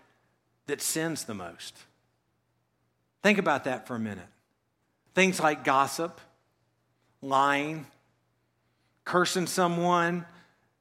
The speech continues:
deceiving someone, you know, bragging or boasting.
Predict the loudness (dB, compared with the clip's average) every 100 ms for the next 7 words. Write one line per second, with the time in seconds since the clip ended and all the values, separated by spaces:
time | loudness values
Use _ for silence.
0 | -4 -2 0 2 2 2 0 0 0 0
1 | 0 0 0 -2 -8 -16 _ _ _ _
2 | _ _ _ _ _ -6 -2 0 0 4
3 | 6 6 4 0 0 0 2 2 -2 -4
4 | -4 -4